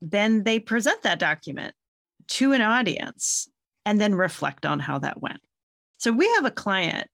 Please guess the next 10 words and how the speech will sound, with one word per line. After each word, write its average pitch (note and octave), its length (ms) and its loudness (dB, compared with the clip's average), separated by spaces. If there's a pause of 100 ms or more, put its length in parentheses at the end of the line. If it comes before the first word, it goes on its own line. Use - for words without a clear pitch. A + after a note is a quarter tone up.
(140)
where F3 840 2 (580)
there A3 400 0
are E3+ 420 0
extraordinarily F3 1160 0
talented D3+ 720 -2
people D#3 440 -2
who G3 220 -2 (400)
mostly C4 440 2
come A3+ 240 0
from F3 260 -2